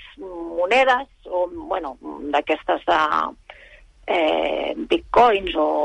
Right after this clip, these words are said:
o micromonedes, no sé com li dieu, em, bueno, que amb, amb aquesta aplicació,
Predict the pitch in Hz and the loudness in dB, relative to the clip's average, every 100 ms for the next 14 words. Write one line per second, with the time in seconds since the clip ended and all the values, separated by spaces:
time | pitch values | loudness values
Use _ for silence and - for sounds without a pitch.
0 | - - 156 147 147 - - - 165 156 | -2 -2 -4 -4 -8 -14 -20 -10 -4 0
1 | 147 143 208 196 175 175 180 170 170 165 | 2 4 4 4 2 -2 -6 -2 0 0
2 | 175 202 202 - - - - - 247 233 | 4 4 4 0 -12 -18 -16 0 2 4
3 | 214 208 202 190 185 180 180 185 208 220 | 0 -6 -14 -14 -14 -14 -6 0 0 0
4 | - 220 - 196 196 180 196 190 220 277 | -2 2 2 0 -4 -4 -2 -2 -2 -2
5 | 240 240 262 254 277 311 | -4 0 0 -2 0 2